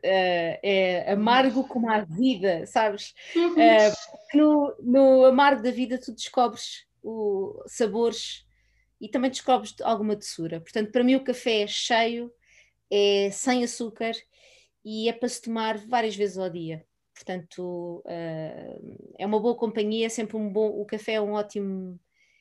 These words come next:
Speaker 1: uma ótima desculpa para nós nos encontrarmos com pessoas, é uma ótima desculpa para nós também nos encontrarmos connosco mesmos e enquanto estamos a beber o café, estarmos presentes a nós,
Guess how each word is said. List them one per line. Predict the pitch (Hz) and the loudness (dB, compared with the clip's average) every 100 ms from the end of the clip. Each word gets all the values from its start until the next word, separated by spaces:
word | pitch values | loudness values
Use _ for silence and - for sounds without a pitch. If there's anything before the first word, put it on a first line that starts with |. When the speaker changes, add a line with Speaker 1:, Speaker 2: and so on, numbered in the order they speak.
| _ 202 | _ 0
Speaker 1:
uma | 240 | 0
ótima | 254 240 | 2 -2
desculpa | 240 - 202 208 | -4 -10 -12 -8
para | 220 | -6
nós | 214 208 | -6 -6
nos | 202 | -8
encontrarmos | 214 208 202 202 196 | -8 -8 -6 -6 -8
com | - | -10
pessoas, | 196 - 214 220 214 - _ _ - _ - | -10 -8 -4 -4 -6 -12 _ _ -20 _ -8
é | 202 | -4
uma | 208 | -2
ótima | 202 208 208 202 | -2 -4 -8 -8
desculpa | - 208 202 | -8 -8 -8
para | 196 202 | -6 -6
nós | 202 | -6
também | - 202 | -6 -8
nos | 196 | -6
encontrarmos | 196 202 196 196 196 | -8 -8 -6 -8 -8
connosco | - 202 196 - 196 | -8 -8 -8 -10 -8
mesmos | 208 214 202 208 202 _ - _ _ | -6 -6 -8 -12 -16 _ -20 _ _
e | 185 190 185 185 | -12 -10 -8 -8
enquanto | 190 208 | -6 -6
estamos | 202 196 | -6 -8
a | 190 | -6
beber | 196 | -6
o | |
café, | 190 190 - 185 190 202 - | -6 -10 -6 -8 -8 -14 -20
estarmos | 202 - 214 208 | -14 0 0 0
presentes | - 208 196 165 - - | -8 -8 -6 -8 -16 -12
a | 180 | -10
nós, | 165 156 - | -8 -10 -16